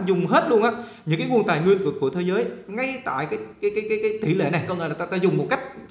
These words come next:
rất là cạn kiệt á, ta khai thác triệt để đó, thì chúng ta sẽ sớm không còn,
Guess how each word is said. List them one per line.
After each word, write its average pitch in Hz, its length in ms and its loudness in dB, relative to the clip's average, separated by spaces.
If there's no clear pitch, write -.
rất 180 240 -4
là 196 160 -4
cạn 170 260 0
kiệt 170 160 4
á, 196 160 -2
ta 185 80 -4
khai 208 200 -2
thác 240 180 -4
triệt 196 200 8
để 156 180 4
đó, 214 80 0
thì 143 280 0
chúng 190 140 0
ta 175 300 2
sẽ 143 280 -4
sớm 175 480 -2
không 160 180 -8
còn, 127 340 -6